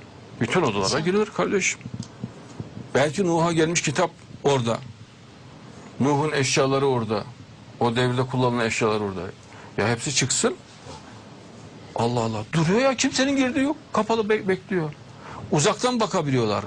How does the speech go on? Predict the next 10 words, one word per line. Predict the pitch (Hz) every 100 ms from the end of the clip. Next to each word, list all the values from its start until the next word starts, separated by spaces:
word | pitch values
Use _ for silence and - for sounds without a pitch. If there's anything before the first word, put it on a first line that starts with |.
| -
odaya. | - 135 113 95 92 - - - - - - - - -
Yani | 131 135 139
yanına | 147 175
kadar | 175
oksi-, | 165 131 190
oksijen | 156 - 160
olmadığı | 190 185 151
için | 214
inemiyorlar | 165 180 151 113
aşağıya. | 101 - 87